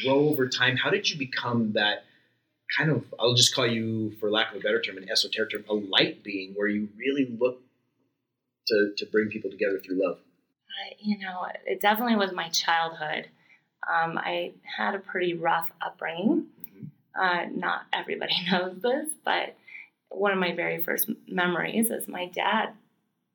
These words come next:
Speaker 2: beating my mom up
Speaker 1: Oh.
Speaker 2: and having to go to the emergency room, and, and she had to have s-,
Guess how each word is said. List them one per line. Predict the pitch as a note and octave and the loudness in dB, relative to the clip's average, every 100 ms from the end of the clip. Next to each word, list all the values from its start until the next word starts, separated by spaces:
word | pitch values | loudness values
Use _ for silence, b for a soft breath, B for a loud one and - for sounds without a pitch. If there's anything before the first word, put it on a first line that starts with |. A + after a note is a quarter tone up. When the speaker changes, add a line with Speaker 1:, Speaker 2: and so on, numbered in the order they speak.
| _ _ - | _ _ 0
Speaker 2:
beating | G#3+ A3+ | 4 4
my | F3+ E3 | 4 0
mom | E3 E3 | 0 0
up | F3+ F#3+ - - _ - | 0 0 -2 -12 _ -14
Speaker 1:
Oh. | F#3+ G3 F3+ - - | -8 -6 -6 -10 -6
Speaker 2:
and | F#3 F3+ E3+ E3+ - - | -2 0 0 -4 -4 0
having | G3+ G#3+ G#3 | 2 2 0
to | F#3 | 0
go | F3 F3+ | 0 0
to | |
the | - - | -2 -6
emergency | - A3+ C4 A#3 A#3+ | -2 0 0 -2 0
room, | A#3 A#3 A#3 A3 | 4 4 6 6
and, | - - B B B | 2 -4 B B B
and | - E3 | -4 2
she | - | 4
had | F3 | 2
to | E3 | 0
have | E3 | -2
s-, | - | 2